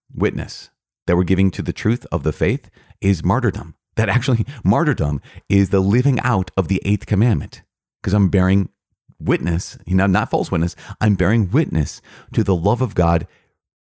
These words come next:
regardless of where that leads. And that's, that's what we're all called to. We realize that all of us are called to a, a degree of martyrdom. In fact, in Acts chapter one, what does Jesus say? He says, "You'll receive power when the Holy Spirit comes upon you,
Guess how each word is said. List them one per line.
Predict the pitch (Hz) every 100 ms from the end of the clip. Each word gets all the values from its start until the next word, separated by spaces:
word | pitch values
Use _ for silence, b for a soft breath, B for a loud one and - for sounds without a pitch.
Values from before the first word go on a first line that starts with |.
| -
regardless | 95 98 113 107 92 -
of | 78
where | 85
that | 82 -
leads. | 82 71 - - _ _ _ _ -
And | 101
that's, | 104 - -
that's | 95 95
what | 90
we're |
all | 85 110
called | 76 69
to. | 69
We | 69 87 92
realize | 98 76 82 73 - B B
that | 85
all | 110 127
of |
us | 101 87
are |
called | 76 - 117 80 -
to | - 85
a, | 82 -
a | 80
degree | 82 127
of | 80
martyrdom. | 85 85 76 69 - _ _ _ -
In | 87
fact, | 90 85 - B
in | - 92
Acts | 90
chapter | - 90 -
one, | 87 110 69 _ _ _ _ _ _ _ _ _
what | 87 90
does | 95
Jesus | 95 87 82
say? | 110 78
He | 82
says, | - 80 78 B B
"You'll | 85 101
receive | 98 - 101
power | - 104 90 76
when | 76
the |
Holy | 80 90 95
Spirit | 92 82
comes | 92 85
upon | 95 85
you, | 78